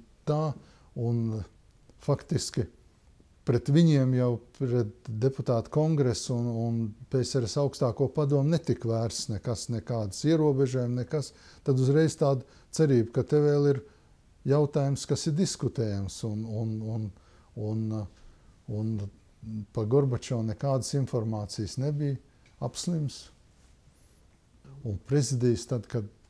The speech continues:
pieņēma, pieņēma to paziņojumu, ja, un kad, eh, es uzstājos ar to paziņojumu radio, ja, tad pēc tam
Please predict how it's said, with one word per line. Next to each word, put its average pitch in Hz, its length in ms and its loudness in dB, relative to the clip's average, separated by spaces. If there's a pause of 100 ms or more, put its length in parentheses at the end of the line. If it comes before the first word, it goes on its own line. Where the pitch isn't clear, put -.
(220)
pieņēma, 113 500 -2 (760)
pieņēma 113 760 -2 (180)
to 104 120 -4
paziņojumu, 98 800 -2
ja, 113 140 -6 (840)
un 107 360 -4
kad, 104 300 -8
eh, 104 240 -4 (600)
es 101 220 -6
uzstājos 101 640 -4
ar 104 80 -4
to 107 180 -6
paziņojumu 104 1200 -6
radio, 120 640 -2
ja, 110 120 -8 (520)
tad 104 280 -4 (120)
pēc - 300 -4
tam 127 280 -2